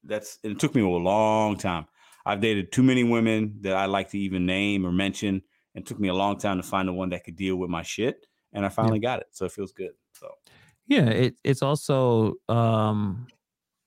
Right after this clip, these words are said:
Speaker 2: it, it, it takes a while to understand yourself, be, you know, self-aware.
Speaker 1: Mm-hmm.
Speaker 2: Um, and, and, and it,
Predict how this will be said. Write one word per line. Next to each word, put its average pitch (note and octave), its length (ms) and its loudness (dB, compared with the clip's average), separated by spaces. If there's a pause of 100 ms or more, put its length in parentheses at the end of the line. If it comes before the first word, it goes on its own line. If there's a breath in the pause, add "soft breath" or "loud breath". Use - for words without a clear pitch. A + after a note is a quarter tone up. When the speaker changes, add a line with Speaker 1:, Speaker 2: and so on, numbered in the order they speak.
(300)
Speaker 2:
it, - 160 -2
it, D3 300 0
it E3 80 0
takes G#3+ 220 2
a F3 40 4
while D3 260 2
to C3+ 240 0
understand B2 400 2
yourself, C#3 580 0
be, G#2 180 0 (160)
you A2+ 120 -4
know, - 140 -6
self-aware. C3+ 960 2 (600)
Speaker 1:
Mm-hmm. - 60 -2
Speaker 2:
Um, G#2 540 0 (140)
and, F3+ 160 2 (200)
and, E3+ 200 4
and F3+ 180 6
it, - 180 -6